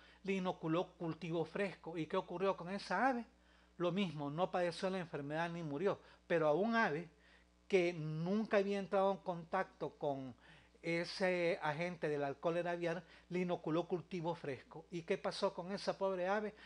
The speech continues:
Esa ave sí murió, ¿verdad? Y aquí fue con esta observación, con ese, eh, accidente que ocurrió, que dejó los cultivos, eh, en el laboratorio, que surgió ese paso muy importante, la atenuación de virulencia, que es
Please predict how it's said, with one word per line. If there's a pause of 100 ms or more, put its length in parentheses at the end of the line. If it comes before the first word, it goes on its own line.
(120)
Esa
ave
sí
murió, (300)
¿verdad? (360)
Y
aquí
fue
con
esta
observación,
con
ese, (480)
eh,
accidente
que
ocurrió,
que
dejó
los
cultivos, (560)
eh, (380)
en
el
laboratorio, (300)
que
surgió (260)
ese
paso
muy
importante,
la
atenuación
de
virulencia,
que
es